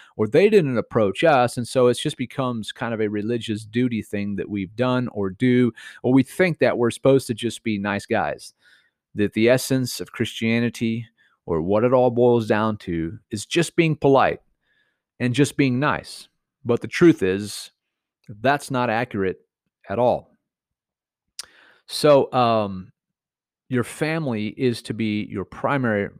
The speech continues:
priority, okay, after your relationship with God. So determine your priority, determine your order of priorities. And I, and I, I'm gonna challenge you with that. You gotta really think about this.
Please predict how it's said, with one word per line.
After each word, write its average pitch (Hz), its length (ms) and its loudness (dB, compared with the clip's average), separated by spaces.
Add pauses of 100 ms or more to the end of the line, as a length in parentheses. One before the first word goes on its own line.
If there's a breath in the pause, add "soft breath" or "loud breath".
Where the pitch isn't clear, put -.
(220)
priority, 92 800 -4 (120)
okay, 110 420 -4 (440)
after 107 600 -4
your 117 120 -6
relationship 98 840 -4 (140)
with 107 180 -6
God. 120 380 2 (460 loud breath)
So 135 200 4
determine 175 680 2
your 156 120 4
priority, 143 460 4
determine 151 400 -4
your 143 180 -4
order 233 360 4
of 185 200 -2
priorities. 151 540 4
And 113 100 -6
I, 110 80 -4
and 123 160 -10
I, 117 60 -4
I'm 127 160 -6
gonna 147 140 -4
challenge 208 500 -2
you 120 80 0
with 110 160 -4
that. 101 180 -4
You 117 100 -6
gotta 135 180 2
really 160 240 2
think 220 280 -2
about 123 240 2
this. - 160 -4